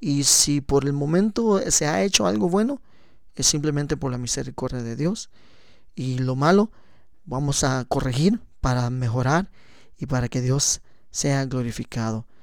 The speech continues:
mis hermanos. Entonces, ah, ¿qué más les puedo decir?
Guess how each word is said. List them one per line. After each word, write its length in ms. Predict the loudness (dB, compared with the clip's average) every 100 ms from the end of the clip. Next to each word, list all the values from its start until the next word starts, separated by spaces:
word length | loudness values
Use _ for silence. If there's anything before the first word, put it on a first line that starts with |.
| -20 -20 -20 -16 -8
mis 200 | -6 -4
hermanos. 480 | -4 -4 -6 -10 -14 -18 -10
Entonces, 920 | -6 -4 0 0 2 2 4 4 4
ah, 240 | 2 0 0
¿qué 100 | 0
más 160 | 0
les 120 | -2 -2
puedo 240 | 0 2
decir? 320 | 0 0 -2